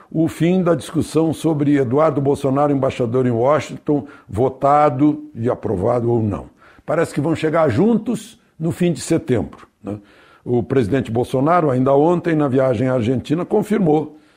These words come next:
que sim, que deseja que o filho, eh, eh, vá pra embaixada em Washington. É preciso primeiro pedir o, a aceitação do governo, eh, do, consultar o governo americano se aceita, né? O chamado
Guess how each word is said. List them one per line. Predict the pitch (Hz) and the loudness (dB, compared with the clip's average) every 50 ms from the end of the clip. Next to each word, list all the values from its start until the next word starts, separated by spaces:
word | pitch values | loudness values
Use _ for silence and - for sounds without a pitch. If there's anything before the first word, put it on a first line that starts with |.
| _ _ _ | _ _ _
que | - 180 180 | -4 -2 -2
sim, | - - 156 160 175 196 | -2 0 0 2 2 0
que | 196 196 180 | 0 -2 -4
deseja | 165 139 156 147 113 120 143 123 107 123 | -2 0 0 0 2 2 0 0 0 -4
que | - 143 131 | -4 -4 -4
o | |
filho, | - - 127 120 123 120 131 131 - - _ _ _ _ _ | -4 -2 -2 0 0 0 -2 -4 -6 -12 _ _ _ _ _
eh, | - | -8
eh, | 113 110 107 110 107 - 110 104 98 92 | -6 -4 -4 -6 -6 -6 -8 -6 -6 -8
vá | 82 87 107 110 104 | -8 -6 -4 -4 -4
pra | - - 101 110 107 92 87 87 87 101 - - _ _ _ _ - | -4 -4 -4 -4 -2 -4 -4 -6 -8 -10 -12 -14 _ _ _ _ -12
embaixada | 95 95 101 92 - 113 117 110 113 | -8 -6 -6 -6 -4 -4 -4 -2 0
em | 127 | 2
Washington. | 143 160 156 151 135 - - - 80 - - - _ _ _ _ _ - | 2 4 4 2 2 0 -4 -10 -14 -16 -20 -20 _ _ _ _ _ -12
É | 120 | -12
preciso | 104 - 156 127 - - 151 131 107 | -10 -6 -6 -6 -2 0 -2 -2 -2
primeiro | - 165 147 151 156 165 175 175 | -2 -2 -2 0 2 0 0 0
pedir | 175 175 - 175 135 101 104 135 160 170 | -2 -2 -4 -4 -2 -2 -2 0 2 2
o, | 160 156 151 127 - - - | 4 4 2 0 -2 -6 -8
a | - 120 123 | -6 -4 -4
aceitação | 120 - - 143 139 139 147 123 - - 147 151 | -4 -2 -2 -4 -2 0 -4 -4 -2 -2 -4 -2
do | 151 160 | -2 -2
governo, | 147 - 135 107 131 147 151 156 151 156 143 151 - - - - _ _ | -2 -2 0 2 2 2 2 2 2 -2 -2 -4 -10 -20 -20 -20 _ _
eh, | - 127 131 | -6 -4 -4
do, | 117 110 123 113 294 320 - | -2 -2 -2 -2 -2 -4 -4
consultar | - 147 165 170 - - 143 139 - - 160 185 185 | 0 0 0 0 0 -2 -4 -4 0 2 2 4 4
o | 156 135 | 4 2
governo | 113 123 120 92 127 139 131 127 | 2 -2 -2 0 0 0 2 0
americano | 123 120 120 117 120 - - 123 127 139 | 0 0 0 -2 -4 -2 -2 -2 0 -2
se | 135 - 165 | -2 -2 -4
aceita, | 165 - - - 139 117 101 - - - - | -4 -4 -2 -2 0 0 0 -4 -6 -12 -10
né? | 92 117 | -6 -6
O | 131 | -6
chamado | 107 - - 104 101 113 120 120 101 104 101 | -6 -6 -6 -6 -4 -4 -4 -2 -4 -4 -6